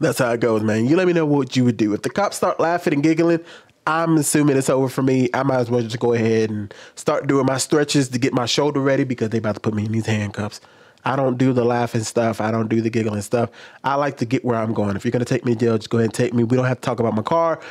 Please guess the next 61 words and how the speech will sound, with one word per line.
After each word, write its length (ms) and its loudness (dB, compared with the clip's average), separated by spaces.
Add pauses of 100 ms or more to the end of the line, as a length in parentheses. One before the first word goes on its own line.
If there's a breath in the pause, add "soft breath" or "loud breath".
(140 loud breath)
We 80 2
don't 60 0
have 60 -16
to 80 -2
talk 80 -2
about 200 -2
any 200 2
of 60 2
that. 340 -2
I 80 2
make 220 0
that 140 0
one 200 0
phone 240 2
call 220 0
like 160 0
he 140 0
did. 280 2 (200 loud breath)
"Hey, 180 2
man, 280 4
they 100 2
got 160 0
me 80 2
for 120 -2
speeding." 460 -2 (240 soft breath)
That 160 2
should 100 -4
be 100 4
code 340 0
to 60 2
let 220 0
you 60 0
know 120 2
what's 180 0
going 280 2
on. 300 0 (380 loud breath)
Uh, 180 -2
once 180 -2
again, 200 2
I'm 100 0
not 160 -2
advocating 560 0
for 100 -2
drugs, 460 0
baby. 340 0 (800 loud breath)
I 120 2
would 160 0
tell 240 2
my 160 2
buddy, 260 0
"Hey, 240 4
I'm 100 2
going 180 2
to 60 2
speeding 300 0
ticket," 420 2
you 120 2
know, 160 4
and 100 4
then 80 2
once, 180 0